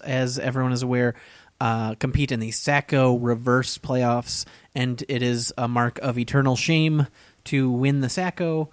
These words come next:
So, uh, mostly that's what Casey has going for him. Uh, he doesn't want to be the last seed and therefore have the easiest path, so to speak, uh, to getting into the Sacco championship.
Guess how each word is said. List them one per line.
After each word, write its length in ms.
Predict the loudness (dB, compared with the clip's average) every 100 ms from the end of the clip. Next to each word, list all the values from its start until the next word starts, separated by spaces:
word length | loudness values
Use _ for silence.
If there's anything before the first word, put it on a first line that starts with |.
| _ _
So, 500 | -8 0 2 2 0
uh, 260 | 0 0 2
mostly 440 | 4 4 4 2
that's 260 | 0 0 -2
what 160 | -6 -4
Casey 300 | -6 -4 -4
has 180 | -4
going 240 | -4 -6 -6
for 260 | -6 -6
him. 180 | -6 -8 -10 _ _ -10
Uh, 340 | -6 -6 -6
he 520 | -10 -10 -6 -6 -6 -10 _ _ _
doesn't 260 | 0 2 0
want 180 | -2 -2
to 240 | 0 0 0
be 220 | -2 -2
the 120 | -2
last 380 | 0 0 0 -6
seed 460 | -6 -4 -4 -6 -12 -14
and 160 | -8 -6
therefore 260 | -4 -2
have 180 | -2 -4
the 300 | -4 -4 -4
easiest 540 | -2 -2 0 -2 -2 -4
path, 380 | -2 0 -2 -6
so 160 | -6 -6
to 60 |
speak, 380 | -4 -4 -6 -8 -20 -20 _
uh, 240 | -6 -6 -6
to 500 | -4 0 2 2 0 -4 -4
getting 240 | -2 0 0
into 180 | -2
the 100 | -4
Sacco 360 | -4 -4 -2 -6
championship. 720 | -4 -4 -4 -6 -6 -8 -10